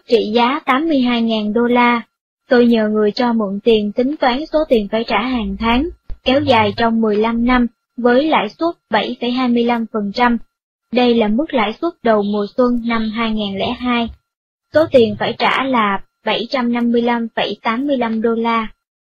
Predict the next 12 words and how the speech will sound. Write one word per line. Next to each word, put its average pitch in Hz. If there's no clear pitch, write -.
Chúng 262
tôi 240
hỏi 214
người 240
quản 214
lý, 254
đại 208
lý 233
nhà, 226
xem 233
anh 233
ta 226